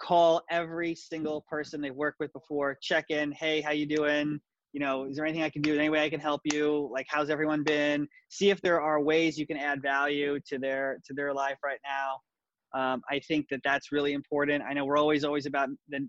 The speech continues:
like, the shiny object, like the new client, the next client. But I think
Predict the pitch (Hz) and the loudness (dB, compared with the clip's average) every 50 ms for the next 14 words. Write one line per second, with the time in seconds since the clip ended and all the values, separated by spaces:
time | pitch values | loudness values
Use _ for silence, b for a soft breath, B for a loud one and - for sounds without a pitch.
0 | - - 131 131 - 135 - - 170 156 156 156 151 147 143 143 143 135 123 - | -6 -8 -8 -6 -6 -6 -4 0 0 2 2 2 4 4 4 4 2 2 0 -2
1 | 127 117 120 123 110 - 131 131 143 151 156 151 156 156 151 - - 151 151 147 | -4 -2 -4 -6 -6 -6 -4 0 2 2 4 4 2 2 0 0 0 2 2 2
2 | 143 147 147 147 - 135 139 147 147 - - - - - 156 151 151 151 147 147 | 2 0 -2 -4 -6 -6 -4 -4 -4 -4 -6 -10 -6 -2 0 0 2 2 2 0
3 | 147 - _ _ _ _ _ _ _ _ - 156 147 143 139 143 - 175 165 151 | -2 -4 _ _ _ _ _ _ _ _ 0 0 2 2 0 0 -2 -4 -2 -2